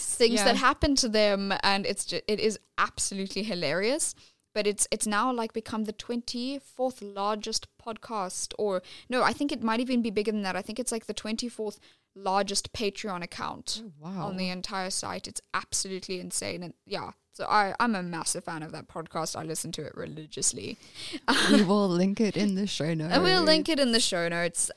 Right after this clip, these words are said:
Speaker 1: Um, I think he, he spoke a lot in his interview with
Speaker 2: Mm.
Speaker 1: Forbes, particularly, and then there's also a really great interview with him on the Build series YouTube channel.
Speaker 2: Yeah, yeah.
Speaker 1: Yeah.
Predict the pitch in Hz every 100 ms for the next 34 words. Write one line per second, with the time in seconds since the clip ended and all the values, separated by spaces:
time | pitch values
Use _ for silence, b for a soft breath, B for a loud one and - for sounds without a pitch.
0 | 226 226 226 220 247 _ _ _ _ -
1 | - 226 - 262 269 - - - - 262
2 | 277 294 294 254 262 - 254 254 226 180
3 | 180 - 208 208 202 - 208 202 185 175
4 | - 185 170 190 - - - - 214 175
5 | - 185 170 180 180 - 196 190 175 165
6 | 156 170 - - 202 185 180 185 196 175
7 | 185 185 165 165 170 - 170 170 165 160
8 | 156 156 - 160 - - - - 196 185
9 | 226 - -